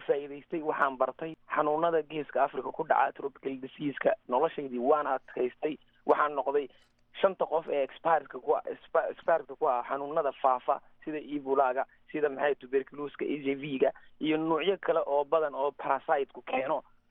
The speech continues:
een, amba jeermiska waxa la yidhaahdo, iyo baras-, ba-, bara-, maxay ahayday, bakteeriyada iyo viruska, waxaasaan ku takhasusay ahayd dalka Norway. Anigu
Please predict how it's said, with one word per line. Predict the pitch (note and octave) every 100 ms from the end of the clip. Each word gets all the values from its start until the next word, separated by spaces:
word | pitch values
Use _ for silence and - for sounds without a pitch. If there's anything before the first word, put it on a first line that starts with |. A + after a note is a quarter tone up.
| _
een, | B2 C3 C3 C3 B2+ B2
amba | B2 C3
jeermiska | C3+ D3+ D#3+ C#3 C3+
waxa | C3+ C3
la | B2+
yidhaahdo, | B2 B2 C3 D3+ - _ _ _ _
iyo | C3 C3+
baras-, | C3 C3+ C3+ - -
ba-, | C#3+ C3 B2
bara-, | C3+ C3+ C#3
maxay | C#3 D#3
ahayday, | C3+ C3+ B2+ A2+ -
bakteeriyada | B2 - - F3 D3 D3+ D3 -
iyo | A#2+ B2
viruska, | C3+ E3 D3+ - -
waxaasaan | E3 E3 E3+ D#3+
ku | F3 -
takhasusay | D3 C#3 C#3 C#3 D#3
ahayd | C#3 E3 E3+ _ _ _
dalka | F#3+ F#3+ F#3+
Norway. | G3 G#3 G#3 E3+ C3 G#2+ _ _ -
Anigu | D#3 G3+ F#3 D#3+